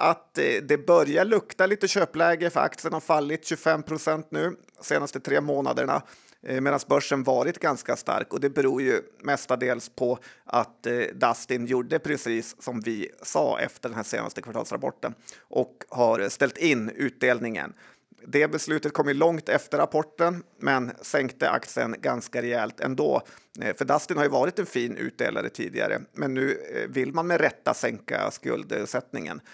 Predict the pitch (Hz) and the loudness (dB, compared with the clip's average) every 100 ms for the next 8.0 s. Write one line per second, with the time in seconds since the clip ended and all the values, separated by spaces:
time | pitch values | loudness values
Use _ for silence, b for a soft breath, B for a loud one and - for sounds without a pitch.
0 | b b b b - 175 - 180 - 170 | b b b b 0 0 2 0 2 2
1 | 160 165 156 139 135 139 127 - 127 123 | 2 2 2 2 2 2 0 2 0 0
2 | - 127 - 131 127 127 113 131 - 131 | 0 0 2 2 2 0 -4 -4 -2 2
3 | 127 123 123 - 131 127 131 - 120 - | 2 0 -2 2 2 2 0 0 0 0
4 | 120 - 135 - 131 156 160 147 127 135 | -2 0 -2 -2 -2 4 4 6 4 2
5 | 151 170 156 - 127 113 113 104 123 117 | 0 -6 -6 -4 -2 -2 0 -2 0 -6
6 | - 143 135 _ - - 120 120 117 - | -2 -2 -2 _ -14 -8 0 2 2 0
7 | 120 107 b b b - 110 107 107 | -2 -4 b b b -12 -8 -4 -4